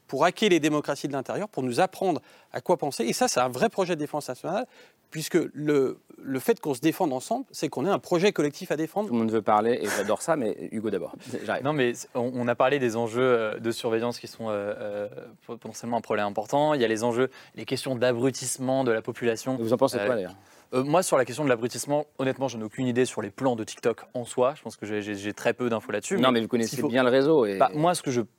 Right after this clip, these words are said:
Speaker 3: pense, c'est que ça reste un réseau social qui a un modèle économique. Le modèle économique de TikTok aujourd'hui, c'est la publicité. Plus les gens passent de temps sur l'application,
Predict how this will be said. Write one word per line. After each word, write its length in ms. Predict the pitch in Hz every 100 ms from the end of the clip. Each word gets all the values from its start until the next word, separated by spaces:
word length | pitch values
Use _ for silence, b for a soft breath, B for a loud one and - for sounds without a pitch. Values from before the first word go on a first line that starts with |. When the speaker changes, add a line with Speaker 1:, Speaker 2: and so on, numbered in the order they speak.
| -
Speaker 3:
pense, 260 | 160 160 -
c'est 260 | - 123
que 260 | 104 127 127 -
ça 160 | 123
reste 260 | 113 135 123
un 60 |
réseau 240 | 104 113 113
social 400 | 120 - 127 165 -
qui 100 | 113
a 60 |
un 80 | 104
modèle 260 | 117 131 123
économique. 580 | 113 113 110 143 - 117
Le 80 | 107
modèle 260 | 117 123
économique 380 | 127 135 123 127
de 80 | 107
TikTok 380 | - 117 131 123
aujourd'hui, 340 | 110 110 113
c'est 140 | 120 -
la 100 | 98
publicité. 640 | - 110 113 101 120 151 B 147 -
Plus 280 | 156 156 131
les 80 |
gens 220 | 120 131 120 -
passent 220 | 131 113
de 100 | 110
temps 280 | - 135 127
sur 220 | - 113
l'application, 560 | 107 - 117 - 127